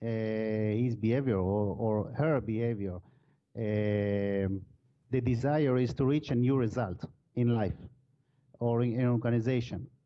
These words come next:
I think that gamification bring the, the roadmap, bring the, the path, uh, to make it, uh,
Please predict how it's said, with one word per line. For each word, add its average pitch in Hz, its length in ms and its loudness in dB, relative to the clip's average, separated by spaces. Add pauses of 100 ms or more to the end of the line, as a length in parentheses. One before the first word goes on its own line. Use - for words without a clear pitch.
(400)
I 113 80 0
think 190 220 -2
that 160 120 -2
gamification 123 1120 -2
bring 139 440 0
the, 117 440 0
the 117 80 -2
roadmap, 120 680 -2 (160)
bring 123 560 0
the, 110 520 2
the 113 80 -2
path, 123 320 -2 (680)
uh, 113 140 2
to 127 180 0
make 127 340 2
it, 123 240 -2 (100)
uh, 110 720 0